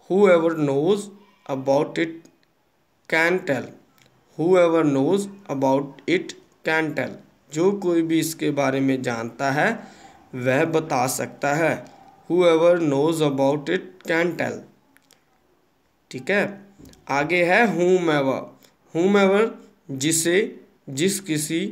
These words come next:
या जिसे भी, इन सभी के लिए whomever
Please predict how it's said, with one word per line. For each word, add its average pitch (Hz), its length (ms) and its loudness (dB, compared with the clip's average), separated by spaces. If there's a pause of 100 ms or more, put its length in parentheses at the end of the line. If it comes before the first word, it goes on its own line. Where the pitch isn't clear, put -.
(400)
या 147 120 0
जिसे 156 520 0
भी, 170 400 -4 (380)
इन 160 120 0
सभी 156 300 -2
के 165 160 -4
लिए 165 280 0 (400)
whomever 156 520 0